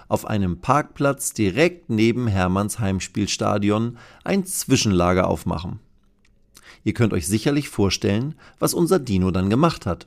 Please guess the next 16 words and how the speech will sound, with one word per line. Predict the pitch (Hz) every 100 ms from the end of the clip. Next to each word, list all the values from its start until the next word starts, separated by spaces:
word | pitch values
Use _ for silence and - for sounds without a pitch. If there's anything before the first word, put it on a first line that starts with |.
| _
oder? | 117 117 277 - _ _ _ _ _ _ _ _ -
Klar, | - 117 117 110 123 135 117 90 82 - - - -
er | 127 139
hat | 170 165
mehrmals | 175 226 226 196 180 180 -
Ausflüge | - 147 - - 107 98
auf | 104
den | - 107
Parkplatz | - 101 - 98 -
gemacht | 104 95 143 - - - - -
und | 139
sich | 165 156
mit | 156 170
diesen | 170 165 135
Hartmusikleuten | 107 104 120 139 117 101 - 95 98 - 147
angefreundet. | 107 107 92 - 92 98 95 -